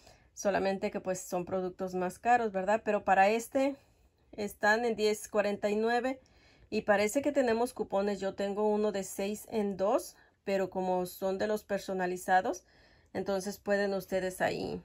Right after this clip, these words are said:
verificar. Pues nos quedarían por siete cuarenta y nueve cada uno, pero nos regresan cinco, así es de que pues ya nos quedan más o menos como por unos cinco dólares,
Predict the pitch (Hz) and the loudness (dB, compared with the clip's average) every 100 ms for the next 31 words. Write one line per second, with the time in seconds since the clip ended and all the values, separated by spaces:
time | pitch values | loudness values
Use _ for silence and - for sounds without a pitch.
0 | _ _ _ _ _ _ _ _ - 202 | _ _ _ _ _ _ _ _ -4 -2
1 | 196 196 208 - 247 277 - _ _ - | -2 -2 -2 6 8 8 -2 _ _ -6
2 | 190 190 190 202 190 190 208 220 220 220 | -4 -2 -2 2 2 4 2 0 2 0
3 | 226 _ _ - - _ - - 220 240 | 0 _ _ -20 -20 _ -10 0 2 2
4 | 240 240 247 254 240 240 240 240 247 247 | 2 0 2 0 0 2 2 4 2 2
5 | 247 208 196 185 180 185 180 190 202 208 | 0 -2 0 -2 -2 -6 -4 -4 -2 -4
6 | 202 208 214 214 269 269 - - 202 - | -2 -2 -2 0 -4 -4 -18 -14 -10 -8
7 | 190 202 190 190 180 180 185 185 196 190 | -8 -8 -8 -8 -4 -4 -4 -6 -6 -4
8 | 190 - _ _ _ _ - 196 196 208 | -4 -6 _ _ _ _ -6 -4 -2 -2
9 | 196 196 - 190 190 202 202 220 220 - | -4 -4 -4 -4 -4 -4 -2 0 0 -2
10 | 208 214 202 208 262 392 453 - | -6 -4 -2 0 2 2 0 -6